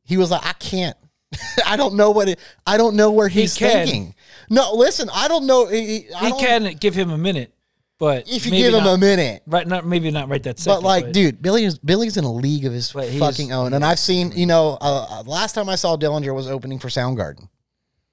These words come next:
Speaker 1: Nine days before one of the worst fucking days of my entire life.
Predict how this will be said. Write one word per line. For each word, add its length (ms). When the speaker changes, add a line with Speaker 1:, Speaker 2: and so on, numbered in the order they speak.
Speaker 1:
Nine 340
days 500
before 400
one 160
of 60
the 80
worst 360
fucking 540
days 240
of 60
my 120
entire 320
life. 320